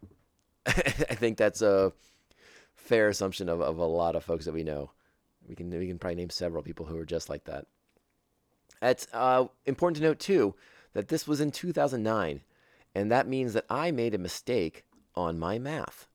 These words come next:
I thought Veidt left Earth a little bit later. Um,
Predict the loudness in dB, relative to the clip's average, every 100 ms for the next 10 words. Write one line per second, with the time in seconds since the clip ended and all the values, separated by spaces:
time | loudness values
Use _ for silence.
0 | _ -8 -6 -4 0 -2 -2 -8 -2 0
1 | -2 -4 -4 -4 -4 -2 -2 -2 -6 -6
2 | -4 -4 -4 -8 -8 -8 -8 -10 -10 -12
3 | _ _ _ _ _ -12 -10 -8 -10 -12